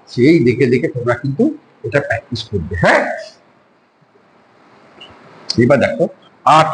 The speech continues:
লেখা। আট দেখো, আট তো আমরা এইভাবে, এইভাবে কিন্তু তো আমরা টানা শিখেছি, আগেও টানা শিখেছি এইভাবে, এইভাবে টানা শিখেছি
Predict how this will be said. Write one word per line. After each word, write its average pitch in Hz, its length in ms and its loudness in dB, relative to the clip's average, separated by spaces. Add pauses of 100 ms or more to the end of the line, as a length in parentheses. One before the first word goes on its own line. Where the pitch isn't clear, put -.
লেখা। 78 240 -10 (1200)
আট 208 120 2 (140)
দেখো, 143 260 -2 (500)
আট 117 220 0 (120)
তো 196 140 0
আমরা 196 180 2 (400)
এইভাবে, 143 360 2 (420)
এইভাবে 143 300 0 (200)
কিন্তু 233 220 -4
তো 254 80 2
আমরা 233 180 2
টানা 208 280 4
শিখেছি, 180 340 0 (300)
আগেও 139 240 2 (100)
টানা 165 240 4
শিখেছি 143 320 -8
এইভাবে, 127 220 -4 (720)
এইভাবে 139 300 2
টানা 156 200 2
শিখেছি 254 240 2